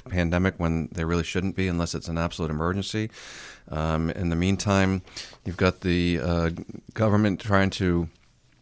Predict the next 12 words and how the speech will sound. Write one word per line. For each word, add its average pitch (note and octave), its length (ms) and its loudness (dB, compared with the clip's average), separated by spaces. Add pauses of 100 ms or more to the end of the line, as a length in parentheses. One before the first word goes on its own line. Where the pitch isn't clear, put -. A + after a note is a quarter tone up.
(200)
do F#2+ 220 6
these F2+ 220 4
stimulus G#2+ 440 4
programs. G#2 640 4 (340)
They've D#2 120 -2
already F2 220 6
done F#2 420 4
several. G#2 500 6 (460)
Um, E2 640 0
you F#2 120 -4
know, F2+ 140 2
there E2+ 200 2